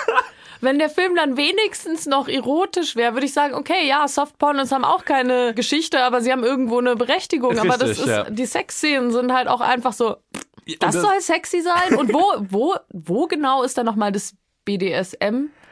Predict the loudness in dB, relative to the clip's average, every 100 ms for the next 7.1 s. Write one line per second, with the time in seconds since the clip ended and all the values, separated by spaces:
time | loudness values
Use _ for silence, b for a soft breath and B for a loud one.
0 | b -4 0 2 4 2 2 2 2 2
1 | 2 0 -2 0 0 0 0 -2 0 0
2 | 0 -2 -2 -4 -2 -2 0 0 0 -2
3 | 0 -2 -2 -4 -6 -4 -4 -4 -8 -8
4 | -8 -6 -6 -6 -8 -6 -4 -4 -4 -4
5 | -4 -2 -4 -2 0 2 2 4 2 4
6 | 2 4 2 2 2 2 4 2 2 2